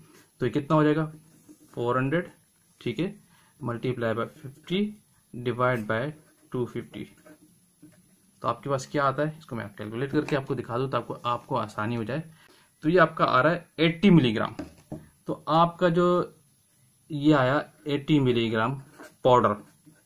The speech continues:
यानी sample में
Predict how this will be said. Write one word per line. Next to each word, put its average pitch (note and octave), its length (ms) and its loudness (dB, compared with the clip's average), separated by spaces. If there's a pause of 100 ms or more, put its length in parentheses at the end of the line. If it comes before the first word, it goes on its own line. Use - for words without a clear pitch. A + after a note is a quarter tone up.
(2750)
यानी D3+ 180 4
sample E3+ 560 6
में E3+ 380 2